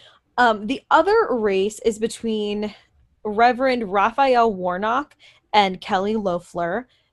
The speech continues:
Uh, Loeffler, um, was an appointed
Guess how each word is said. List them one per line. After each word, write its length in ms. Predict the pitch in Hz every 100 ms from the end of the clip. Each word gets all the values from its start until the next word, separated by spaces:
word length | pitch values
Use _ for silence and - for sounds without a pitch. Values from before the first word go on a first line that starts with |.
| _ -
Uh, 200 | 190 -
Loeffler, 840 | 196 196 202 - 269 262 254 - _ _ -
um, 480 | 202 196 180 175 175 -
was 420 | 196 - 202 190 185
an 160 | 208
appointed 840 | 202 - - 214 220 226 277 269